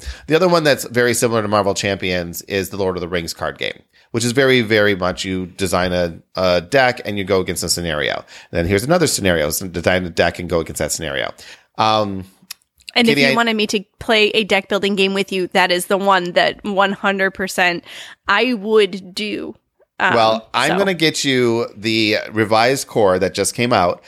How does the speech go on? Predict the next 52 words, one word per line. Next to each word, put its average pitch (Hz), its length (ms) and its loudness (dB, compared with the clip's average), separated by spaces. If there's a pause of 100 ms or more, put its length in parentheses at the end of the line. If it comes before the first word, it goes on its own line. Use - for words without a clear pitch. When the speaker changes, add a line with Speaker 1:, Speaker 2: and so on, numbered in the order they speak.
(140)
Speaker 1:
because 101 180 -2
they're 98 120 0
repackaging 120 760 0
all 117 220 4
of 85 100 2
it 87 180 0
so 104 240 -4
that 95 100 2
it's 92 140 -2
actually, 95 420 -2
you 90 140 -8
can 101 120 -2
actually 92 260 -6
get 104 100 -2
into 101 300 -4
it. 85 180 -2 (400)
And 117 160 2
I'm 123 60 2
gonna 156 160 2
send 196 260 2
that 110 160 0
to 101 100 -2
you, 87 340 -2 (360)
and 117 280 0
you 170 540 2
learn 120 280 2
it, 95 240 -2
and 107 100 -2
then 107 100 -2
you 117 100 -2
can 120 140 -6
teach 131 240 -6
me 220 80 2
Speaker 2:
You 226 60 2
have 196 160 2
Speaker 1:
that, - 60 -4
Speaker 2:
my 220 80 2
Speaker 1:
and 247 100 2
Speaker 2:
new 277 60 2
Speaker 1:
I 233 200 2
will 196 100 2
Speaker 2:
address. 226 120 -2
Speaker 1:
teach 233 220 -4
you 98 120 -6
Arkham 90 280 -6
Horror. - 280 -10
Speaker 2:
<laughs> - 1500 -6
Sounds 208 320 0
good. - 260 -2
Speaker 1:
<laughs> - 480 -6
All 92 60 -8
right. 82 180 -4